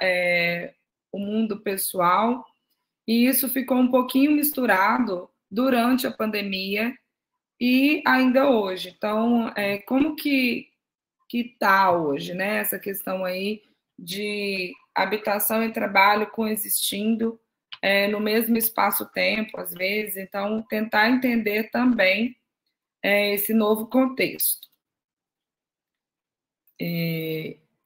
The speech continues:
e aí eu comecei a pensar no meu percurso aí como artista, né? E eu observei que esse interesse meu por casa de artista, ele já vem de algum tempo.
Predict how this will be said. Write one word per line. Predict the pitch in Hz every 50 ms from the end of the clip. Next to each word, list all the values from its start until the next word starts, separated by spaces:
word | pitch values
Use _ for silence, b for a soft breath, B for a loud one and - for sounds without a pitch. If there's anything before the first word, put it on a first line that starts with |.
| _ _ _ _ _ _ -
e | 226 247
aí | 254 262 269 285 302
eu | 311 320 320
comecei | 311 302 294 294 285 277 277 - 269 254 240 240 233 220 -
a | 214 202 202 208 208 202 196 196 196 196 -
pensar | 240 226 226 233 - - 220 214 226 247 247
no | 233 214
meu | 202 202 202 202
percurso | - 196 190 196 - - - 214 220 220 214 - 185
aí | 185 185 185
como | - - 190 185 185
artista, | 170 165 175 - - - - 220 254 262 262 240 247 - - 175 175
né? | 180 180 190 202 220 - _ _ _ _ _ _ _ _ _ _ -
E | 220
eu | 233 240 247
observei | 233 226 269 262 - 269 269 262 233 247 247 262
que | - 269
esse | 269 262 - 277
interesse | 269 262 - 254 240 226 220 220 233 254 269 262 - - 226
meu | 220 214 208 202 202 -
por | - 190 190 -
casa | - - 196 202 202 - 208 190
de | 185 190
artista, | 175 185 196 - - - 220 233 233 226 - - 208
ele | 202 202 208 208 214
já | 208 220 208 208 220 226
vem | 208 208 202 202 220 233 233
de | 233 233
algum | 220 220 226 220 214 214 226 240 247 247
tempo. | - 233 226 226 233 226 208 - - _ - - -